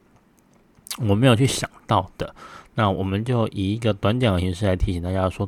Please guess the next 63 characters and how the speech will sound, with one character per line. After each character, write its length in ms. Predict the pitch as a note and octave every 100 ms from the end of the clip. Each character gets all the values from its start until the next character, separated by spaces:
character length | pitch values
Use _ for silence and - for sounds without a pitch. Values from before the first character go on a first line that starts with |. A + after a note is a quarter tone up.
| -
当 240 | E3+ F#3
你 60 | G#2
要 160 | A#2
使 220 | B2 -
用 260 | F#2 G#2+ G#2+
这 180 | G#2+ G#2+
个 280 | G#2 F2 - - - - -
热 140 | B2+
脚 160 | F2 E2
的 80 | E2
时 80 |
候， 40 | A2
你 160 | F#2
应 140 | F2 G#2+
该 180 | B2 B2 _ _ _ -
要 120 | C#3+
有 220 | A#2+ F2 F#2
一 60 |
些， 160 | F2+ -
哪 220 | - F#2
一 60 | G2+
些 240 | - A#2
心 320 | A#2 - C3 B2
理 160 | G2+
准 180 | G2+ F2+ - -
备， 120 | A2 -
而 80 | C3+
就 280 | C#3+ E3 D#3+
是 160 | -
一 160 | D3 D3
直 120 | B2
在 240 | A2+ C3
策 220 | B2 - D3+
略 140 | C3+
魔 180 | A2+ A2+
法 220 | A2 F2+
当 200 | A2 A2
中， 140 | A2
我 80 | A2+
们 180 | F2+ F#2+
一 60 | G#2
直 160 | G2
在 340 | F#2 G#2+ F#2+ F#2+ - - - _ _ _ -
讲 260 | - G2+ F2+
述 240 | - C#3+
的 80 | A#2+
说， 280 | G#2 B2+ C3 - - - - - - - -
你 100 | A#2
要 140 | D3+
做 180 | E3+ F#3
任 180 | F#3 F#3+
何 140 | C#3
的 160 | A2+ A2+
魔 160 | G#2+ B2
法 180 | B2
之 160 | F2+ A#2
前， 320 | - F#2+ F#2+
你 120 | F#2
必 180 | E2+ D3+
须 160 | D3 C#3+
要 100 | C3
知 200 | - B2
道 320 | C3+ A#2 F#2